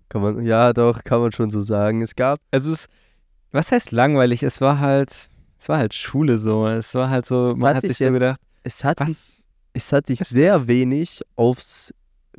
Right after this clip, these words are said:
Speaker 1: kommende Leben vorbereitet. Du hast
Speaker 2: Ja,
Speaker 1: keinen
Speaker 2: safe.
Speaker 1: Plan, wie du deine Steuern machst. Du hast keinen Plan, äh, wie du di-, wie du dich quasi finanziell, ähm,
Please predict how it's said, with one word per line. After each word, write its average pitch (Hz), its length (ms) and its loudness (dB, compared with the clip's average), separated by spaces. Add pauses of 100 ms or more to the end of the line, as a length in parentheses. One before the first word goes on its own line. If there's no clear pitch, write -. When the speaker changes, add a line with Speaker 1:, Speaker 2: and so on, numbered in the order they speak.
Speaker 1:
kommende 147 380 0
Leben 120 400 -2
vorbereitet. 98 880 0
Du 104 100 2
hast 98 140 0
Speaker 2:
Ja, 95 120 -4
Speaker 1:
keinen 220 340 0
Speaker 2:
safe. 117 60 -10
Speaker 1:
Plan, 147 360 2
wie 147 100 -2
du 120 120 -2
deine 107 240 0
Steuern 151 440 0
machst. 113 460 -4 (300)
Du 123 100 -2
hast 123 160 -2 (240)
keinen 247 420 0
Plan, 156 600 0 (560)
äh, 120 440 2
wie 131 180 -2
du 127 160 -4
di-, 127 260 -4
wie 127 180 0
du 123 160 -2
dich 117 140 -10
quasi 117 400 0
finanziell, 123 880 0 (300)
ähm, 104 580 2